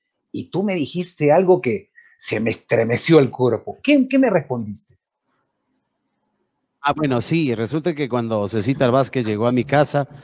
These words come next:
Speaker 2: eh, compartimos un momento, Cecita, te acordarás, y de pronto él agarra el teléfono y me dice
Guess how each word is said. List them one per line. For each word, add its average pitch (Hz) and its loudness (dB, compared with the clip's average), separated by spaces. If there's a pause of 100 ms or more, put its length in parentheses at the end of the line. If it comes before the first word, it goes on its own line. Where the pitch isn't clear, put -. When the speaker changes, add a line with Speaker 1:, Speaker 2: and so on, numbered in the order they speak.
(440)
Speaker 2:
eh, 107 -2
compartimos 131 2
un 151 2
momento, 139 2
Cecita, 127 0
te - 0
acordarás, 123 2 (520)
y 135 -4
de 139 2
pronto 202 4
él 180 6
agarra 170 6
el 151 -2
teléfono 156 2
y 117 -2
me 127 0
dice 113 -4